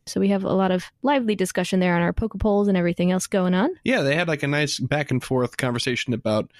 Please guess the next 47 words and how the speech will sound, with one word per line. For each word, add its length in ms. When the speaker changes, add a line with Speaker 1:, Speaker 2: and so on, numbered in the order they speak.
Speaker 2:
if 160
we 60
should 180
do 120
gloves. 600
And 140
Speaker 1:
Mm-hmm. 80
Speaker 2:
Kyle 340
threw 280
in 180
this 220
whole 160
stylus 560
thing. 160
Everybody 160
was 120
talking 200
about 180
different 240
types 220
of 100
gloves 320
and 140
or 80
styluses 400
that 80
they 60
Speaker 1:
Exchanged 500
Speaker 2:
like. 100
Speaker 1:
links. 400
Speaker 2:
Yeah, 460
it's 180
a 100
pretty 120
Speaker 1:
Things. 100
Speaker 2:
cool 120
conversation. 680
So, 380
Speaker 1:
Yeah. 80
Speaker 2:
uh, 140
yeah, 120
there's 160
definitely 320
more 220
to 120
this 280
than, 320